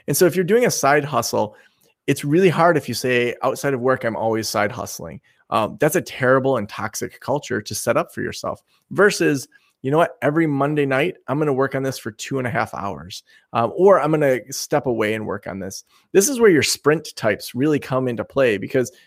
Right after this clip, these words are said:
um, we found that similar to personality types, we have sprint types. A-, and so the way that we work, um, we want it to match our brains. And so first we wanna look at when you're sprinting, when you're running full tilt towards the side hustle,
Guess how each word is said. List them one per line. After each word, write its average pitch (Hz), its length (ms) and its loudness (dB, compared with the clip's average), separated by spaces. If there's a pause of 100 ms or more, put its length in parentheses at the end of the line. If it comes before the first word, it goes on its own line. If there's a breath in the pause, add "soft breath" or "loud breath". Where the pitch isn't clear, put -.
(120 soft breath)
um, 139 100 4
we 147 100 2
found 214 240 6
that 131 100 2
similar 208 320 4
to 143 80 -4
personality 147 640 0
types, 107 340 -6
we 135 60 -4
have 156 160 -2
sprint - 460 -6
types. - 360 -6 (380 soft breath)
A-, 170 180 0
and 170 120 2
so 175 420 4
the 143 160 -2
way 139 280 4
that 190 120 4
we 147 120 0
work, 139 460 2
um, 117 520 -2 (160)
we 143 120 -2
want 151 220 2
it 165 60 -8
to 127 80 -4
match 120 320 -6
our 110 100 -2
brains. 110 540 -12 (260 soft breath)
And 131 80 -6
so 151 80 2
first - 320 2
we 226 60 2
wanna 160 200 4
look 127 280 0
at 127 220 2 (260 soft breath)
when 147 180 0
you're 202 80 4
sprinting, 160 480 -2
when 123 100 -4
you're 180 120 2
running 160 240 0
full 151 240 0
tilt 139 260 -2
towards 123 240 -4
the 120 80 -6
side 120 320 0
hustle, 98 480 -8